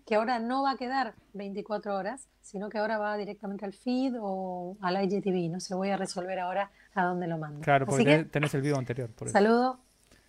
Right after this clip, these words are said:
Speaker 1: Claro, así que ahora... No, el
Speaker 2: Claro.
Speaker 1: vivo fue en vi-, fue invitada.
Speaker 2: Ah, ok.
Speaker 1: Así
Speaker 2: Ah,
Speaker 1: que,
Speaker 2: ahí, ahí terminamos.
Speaker 1: bueno, voy a compartir en I G T V. Ahí está.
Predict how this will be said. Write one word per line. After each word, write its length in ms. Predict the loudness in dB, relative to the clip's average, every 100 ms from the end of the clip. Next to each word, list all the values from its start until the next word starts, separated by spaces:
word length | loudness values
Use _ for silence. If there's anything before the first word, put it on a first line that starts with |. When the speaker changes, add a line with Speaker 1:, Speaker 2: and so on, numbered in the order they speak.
| _ _ _ _ _ _ _ _ -6
Speaker 1:
Claro, 340 | 2 4 2 -2
así 160 | -6
que 80 | -6
ahora... 200 | -6 -4
No, 80 | -2
el 160 | -2 0
Speaker 2:
Claro. 20 |
Speaker 1:
vivo 280 | -2 -2 -4
fue 240 | -4 -4
en 100 | -2
vi-, 120 | -4
fue 160 | -4 -6
invitada. 560 | -4 -4 -4 -4 -6 _ _
Speaker 2:
Ah, 260 | -6 -4 -4
ok. 180 | -6 -10 -8
Speaker 1:
Así 260 | -10 -4
Speaker 2:
Ah, 60 | 0
Speaker 1:
que, 180 | 2 2
Speaker 2:
ahí, 280 | 2 0 -2
ahí 280 | -2 -2
terminamos. 320 | -6 -8 -4 -2
Speaker 1:
bueno, 280 | 0 0
voy 140 | 0 0
a 80 | 0
compartir 680 | 0 0 2 2 0 -2 _ _ _ _ _ -10
en 160 | -6
I 100 | -2
G 160 | 0 0
T 80 | 2
V. 240 | 0 -2 -8 _ _ _ _ _ _ -8
Ahí 120 | -6
está. 260 | -6 -10 -20